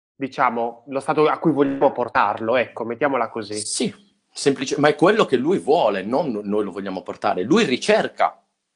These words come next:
Speaker 2: prettamente quello, consciamente o inconsciamente, cerca sempre
Speaker 1: Ah,
Speaker 2: di avere,
Speaker 1: bello.
Speaker 2: di avere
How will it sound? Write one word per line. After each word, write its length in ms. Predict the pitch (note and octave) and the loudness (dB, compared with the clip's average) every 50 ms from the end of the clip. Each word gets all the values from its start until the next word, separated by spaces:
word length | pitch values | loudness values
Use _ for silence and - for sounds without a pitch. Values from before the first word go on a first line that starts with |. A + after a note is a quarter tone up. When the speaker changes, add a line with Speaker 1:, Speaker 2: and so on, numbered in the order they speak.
| _ _ _ _ _ | _ _ _ _ _
Speaker 2:
prettamente 800 | - G#2+ G#2+ - - C3 B2 B2 C3 D3 F#3 G3 G3 - F#2+ | -4 -2 -2 0 2 2 2 2 2 -2 -2 -4 -6 -8 -8
quello, 540 | - - B2 A#2+ G#2 E2+ D#2+ E2 D#2+ - _ _ _ _ _ | -6 -2 -2 0 0 -2 -4 -10 -14 -14 _ _ _ _ _
consciamente 640 | - - D3+ D#3 D3+ - F3+ F3+ G#3 G#3+ G#3 G#3 C#3+ | -4 -2 -2 -2 0 0 0 0 0 0 -2 -2 -2
o 60 | A#2 | -4
inconsciamente, 720 | A2+ G#2+ A#2+ A#2 A2+ - C3 B2 A#2+ G2 F2+ F2+ E2+ F#2+ - | -4 -4 -8 -8 -6 -4 -4 -4 -4 -4 -4 -6 -6 -8 -6
cerca 340 | - C#3 C3 C3 - C3+ | -4 -4 -4 -2 -4 -6
sempre 500 | B2+ - - D3 A#2+ G2+ F#2 - F#3+ D3+ | -6 -4 -2 -2 -2 0 2 2 4 4
Speaker 1:
Ah, 40 | B2 | 4
Speaker 2:
di 100 | F2 F#2+ | 2 2
avere, 380 | G2 G#2+ A#2 A#2 G#2+ A2 - A2+ | 2 2 2 4 4 4 4 4
Speaker 1:
bello. 260 | A#2+ B2 G#2 G#2 - _ - - _ - - - - - - _ _ | 2 0 -2 -4 -8 _ -20 -20 _ -20 -20 -20 -20 -20 -20 _ _
Speaker 2:
di 160 | - A2+ B2 | -4 2 2
avere 760 | D3 D#3+ D3+ D3 A#2+ A#2 A#2 A#2 B2+ C3+ C3+ - - _ _ | 2 2 2 0 -2 -2 0 0 0 0 0 -2 -6 _ _